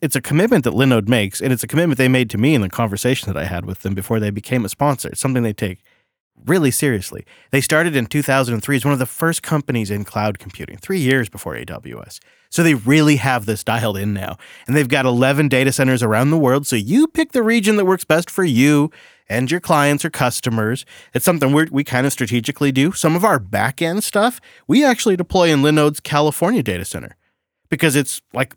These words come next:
Wes and I interacting with stuff. But the stuff that the audience is gonna interact with, we'll deploy maybe on the East Coast, so it's friendly for our friends across the pond too. You know, we'll kind of, like, think about what user group do we think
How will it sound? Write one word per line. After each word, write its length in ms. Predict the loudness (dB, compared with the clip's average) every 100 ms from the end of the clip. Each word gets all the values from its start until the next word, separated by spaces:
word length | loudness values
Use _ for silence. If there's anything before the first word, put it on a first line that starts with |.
| -18
Wes 340 | -4 0 0 0
and 120 | 0
I 80 | -2
interacting 520 | -4 -6 -8 -10 -12
with 120 | -10
stuff. 340 | -8 -6 -8 -12 _ _ _ _
But 500 | -2 2 4 4 2
the 100 | 0
stuff 380 | 0 2 0 2
that 180 | 0 2
the 120 | 2
audience 500 | 4 4 4 2 0
is 100 | -4
gonna 200 | -2 0
interact 440 | 2 2 2 0 0
with, 220 | -2 0
we'll 160 | 0 0
deploy 580 | -2 0 4 4 4
maybe 300 | 2 2 2
on 140 | 2 0
the 100 | -2
East 280 | 0 0 0
Coast, 380 | 0 0 0
so 120 | -2 -4
it's 120 | -4
friendly 640 | -2 0 0 0 0 -2 -6 _ _ -12
for 280 | -6 -6 -8 _ _ _ -8
our 80 |
friends 260 | -2 -2 -2
across 280 | -4 -6 -6
the 80 | -6
pond 340 | -2 0 0
too. 100 | -2
You 120 | 0
know, 80 | 2
we'll 200 | 2 0
kind 220 | 2 2
of, 80 | 2
like, 100 | 2
think 200 | 0 0
about 280 | 0 -2 -4
what 420 | -8 -2 0 0
user 400 | 0 2 2 2
group 260 | 0 0 0
do 120 | 0
we 100 | 2
think 400 | 2 0 -2 -4